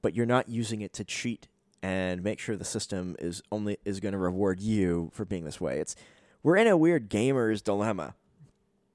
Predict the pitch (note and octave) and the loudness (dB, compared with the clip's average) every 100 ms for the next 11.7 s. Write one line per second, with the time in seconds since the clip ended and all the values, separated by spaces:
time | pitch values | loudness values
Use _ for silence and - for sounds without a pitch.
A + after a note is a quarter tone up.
0 | _ _ E2+ D#2+ D#2 D#2+ E2+ _ _ _ | _ _ -8 -4 -4 -6 -8 _ _ _
1 | _ _ _ _ _ _ _ _ _ _ | _ _ _ _ _ _ _ _ _ _
2 | _ A2 G#2+ D#2 D3 C#3+ A#2+ G#2 G2 F#2+ | _ -2 -2 -2 -4 -2 -2 -2 -4 -4
3 | F#2 E2 E2 _ _ _ _ _ _ _ | -4 -4 -8 _ _ _ _ _ _ _
4 | _ _ _ A2+ - D3+ D#3 C3+ C3 A#2+ | _ _ _ -10 -8 -2 0 2 2 2
5 | A2 A2+ G2+ G#2 - G2 F#2+ F2 F#2 G2 | 2 -2 -2 -4 -6 -6 -6 -6 -4 -4
6 | F2+ - F2+ G#2 G2 G2 F#2 - - D#2+ | -6 -4 0 0 0 -2 -2 -4 -6 -6
7 | D2+ - E2 F2 E2+ - F#2+ E2+ F2+ F2 | -6 -10 -6 -4 -4 -6 -6 -6 -4 -8
8 | C#2+ D2+ B1+ G#1 - _ _ _ _ _ | -8 -8 -8 -8 -14 _ _ _ _ _
9 | - A#2 G#2 G#2+ A2 - G#2+ G2 F#2 G2 | 0 2 2 0 -2 -4 -4 -4 -4 -4
10 | F#2 D#2 D#2 E2 F2 E2+ - F#2 F2+ F#2 | -4 -6 -8 -10 -8 -6 -2 -2 -4 -4
11 | F#2+ - A2+ G#2 F#2 F2 | -4 -4 -6 -4 -4 -8